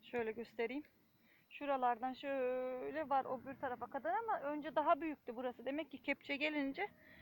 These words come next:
eee, kesilmiş demek ki. Burası önce komple kürek yemiş oluyordu, çok oluyordu. Var yani, kürek yemişleri de var hatta. Yeni olmaya başlamış. O zaman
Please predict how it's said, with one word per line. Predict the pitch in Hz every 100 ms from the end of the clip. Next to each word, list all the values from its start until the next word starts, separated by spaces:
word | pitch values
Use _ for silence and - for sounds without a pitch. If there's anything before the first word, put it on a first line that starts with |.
| - - -
eee, | 247 240 233 240 240 233 240 240 - - - - - - - -
kesilmiş | 269 - 285 269 -
demek | 247 233 220 -
ki. | 233 - - -
Burası | 240 302 294
önce | 277 294 285
komple | 277 359 330 302
kürek | 311 320 311 -
yemiş | 277 214 240
oluyordu, | 220 220 220
çok | - 226 220 - - -
oluyordu. | 220 214 233 226 - - - - - - - - - - - - - - -
Var | 262 254
yani, | 247 220
kürek | - 262 -
yemişleri | 277 240 - 220
de | 220
var | 214 208
hatta. | 220 - 214 220 - - - - - - - - - - - - - - -
Yeni | 254 254
olmaya | 247 240 240 233
başlamış. | 233 - 226 214 - - - - - - - - -
O | 240
zaman | 247 269 330